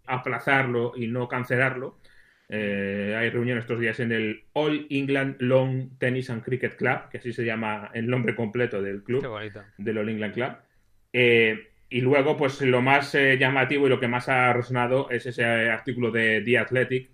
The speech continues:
Speaker 1: en el que se dice que catorce equipos de la Premier League estarían ya, eh, presionando por cancelar la temporada y no terminarla. Eh, yo, n-,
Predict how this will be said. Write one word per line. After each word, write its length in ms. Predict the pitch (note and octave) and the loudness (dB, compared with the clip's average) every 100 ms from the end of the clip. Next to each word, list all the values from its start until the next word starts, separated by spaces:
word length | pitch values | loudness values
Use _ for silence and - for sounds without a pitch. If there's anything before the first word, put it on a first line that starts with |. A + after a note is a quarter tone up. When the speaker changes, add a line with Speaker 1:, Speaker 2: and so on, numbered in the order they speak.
| _ _ _ _ _ - | _ _ _ _ _ -10
Speaker 1:
en 140 | A2+ | -6
el 100 | G#2+ | -4
que 100 | A#2+ | -4
se 120 | - A2+ | -2 -2
dice 300 | B2 C3+ B2+ | -2 -2 0
que 140 | C3 | 2
catorce 540 | C3+ B2 D#3+ F3 - F3 | 2 2 2 0 0 -2
equipos 420 | D#3+ E3 D#3+ D3+ | 0 -2 -2 -2
de 60 | D3 | -2
la 100 | C#3 | -2
Premier 280 | D#3 D3 C#3 | -2 -2 0
League 240 | D3+ - B2+ | -4 -6 -10
estarían 800 | A#2+ B2 B2+ D3+ D#3 D#3 D#3 - | -6 -4 -2 0 0 -4 -10 -14
ya, 600 | A#2 A#2 D3 D#3 D3+ C#3+ - | -8 -4 -2 0 0 -2 -2
eh, 340 | B2 A#2+ A#2 - | 0 0 -2 -2
presionando 500 | C#3+ C#3 D3 D#3+ D#3+ | -4 -2 -2 -4 -4
por 240 | D#3+ D#3+ | -4 0
cancelar 560 | D#3 C#3+ C3 C3 D#3+ F3 | 2 2 2 2 2 0
la 120 | E3 | -4
temporada 600 | C3+ B2+ A2+ B2 F#2 F2 _ _ _ _ _ | -4 -4 -2 -2 -4 -12 _ _ _ _ _
y 100 | A2 A2+ | -8 -4
no 180 | C3+ | -4
terminarla. 680 | C3+ B2+ A#2+ C#3 D3+ E3+ F#3 - _ _ _ | -2 -2 0 0 0 -2 -6 -16 _ _ _
Eh, 440 | A#2 A#2 A#2 A#2 A#2+ | 2 4 4 2 -2
yo, 220 | B2 D#3+ | 0 2
n-, 400 | F3 E3 D#3+ D#3 | 2 0 -2 -4